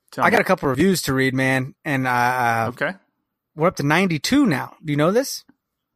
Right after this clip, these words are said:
Speaker 1: Ooh, we're getting close to a hundred.
Speaker 2: The quest for the Benjamin. It's close. It's all about the Benjamins. That should be a song. It is a song.
Speaker 1: You know,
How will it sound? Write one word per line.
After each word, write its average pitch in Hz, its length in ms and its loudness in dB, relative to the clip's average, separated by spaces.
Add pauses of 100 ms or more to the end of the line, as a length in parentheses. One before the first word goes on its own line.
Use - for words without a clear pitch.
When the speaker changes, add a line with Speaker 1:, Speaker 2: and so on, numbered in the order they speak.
(400)
Speaker 1:
Ooh, 202 440 -2
we're 139 260 0 (180)
getting 120 320 -6
close 143 320 -6
to 170 200 -6
a 196 60 -4
hundred. 190 680 -2 (200)
Speaker 2:
The 127 180 -4
quest 147 640 -2
for 147 400 2
the 147 100 -2
Benjamin. 120 840 -4
It's - 140 -10
close. - 540 0 (360)
It's - 80 -14
all 165 120 4
about 175 220 2
the 156 60 -10
Benjamins. 117 580 -6 (300)
That 135 140 -6
should 143 100 -8
be 139 60 0
a 120 60 -2
song. 143 300 -2 (720)
It 143 100 -6
is 123 80 -6
a 113 40 -12
song. 110 240 -10 (180)
Speaker 1:
You 120 100 -8
know, 117 180 -8